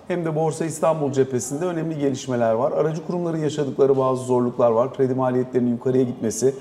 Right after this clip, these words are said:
özellikle faizlerin yükselişinin ardından, e, buralarda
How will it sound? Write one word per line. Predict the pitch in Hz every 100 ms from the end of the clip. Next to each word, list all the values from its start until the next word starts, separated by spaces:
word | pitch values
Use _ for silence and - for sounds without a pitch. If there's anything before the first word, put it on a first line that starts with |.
| - - -
özellikle | 123 135 135 139
faizlerin | 131 131 127 127 143 147
yükselişinin | 139 135 117 - 123 117
ardından, | 120 113 120 120 151 - - -
e, | 120 123 117
buralarda | 147 139 131 120 135 160